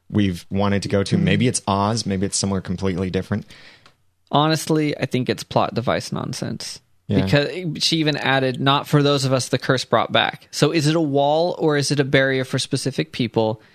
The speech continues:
Speaker 3: She didn't say what she meant by lands. Is it just between our world and the Enchanted Forest? Is it all lands? Could they not go to Wonderland? Can maybe the White Rabbit in Wonderland not travel? Can mermaids now not travel between lands? Could they not go to Neverland? That's not even,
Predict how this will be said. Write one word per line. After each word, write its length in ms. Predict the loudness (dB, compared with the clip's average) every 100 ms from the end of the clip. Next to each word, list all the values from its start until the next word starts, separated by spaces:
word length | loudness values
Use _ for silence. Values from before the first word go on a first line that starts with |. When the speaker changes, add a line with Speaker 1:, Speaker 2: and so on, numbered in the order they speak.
| _
Speaker 3:
She 160 | -6 0
didn't 220 | 2 2
say 300 | 0 0 2
what 280 | 0 -2 -2
she 160 | -2
meant 320 | 0 0 0 2
by 480 | 2 4 0 -2 -2
lands. 440 | 0 2 0 -2
Is 80 | -4
it 100 | -4
just 240 | -2 -2 -2
between 300 | -2 0 0
our 180 | 0
world 220 | 0 0 0
and 80 |
the 60 | -2
Enchanted 360 | -2 -2 -2 0
Forest? 380 | 0 0 -2 -4
Is 140 | -4
it 80 | -2
all 320 | 0 2 2
lands? 260 | 2 0 0
Could 180 | 0
they 100 | 0
not 360 | 0 2 0 0
go 160 | 0 2
to 80 |
Wonderland? 720 | 2 0 0 -2 -2 -4 -6 -10 -16 -20 -20 -20 -8
Can 640 | 0 2 4 2 0 -2
maybe 220 | 0 2 2
the 100 | 2
White 300 | 2 0 2
Rabbit 400 | 2 4 2 0
in 240 | 2 2
Wonderland 560 | 2 2 2 2 0 0
not 320 | 2 0 -2
travel? 500 | -2 2 2 2 -2
Can 240 | 0 2
mermaids 540 | 2 2 2 2 0 0
now 220 | 0 2
not 280 | 2 0 -2
travel 380 | 0 2 2 0
between 400 | -2 -2 -4 -2
lands? 320 | -2 -4 -2
Could 140 | 0
they 100 | 0
not 240 | 0 -2 0
go 140 | -2
to 80 | 0
Neverland? 680 | -2 0 0 -2 -4 -8 0
That's 340 | 2 2 -2 -2
not 280 | 0 0
even, 480 | 0 0 0 -2 -4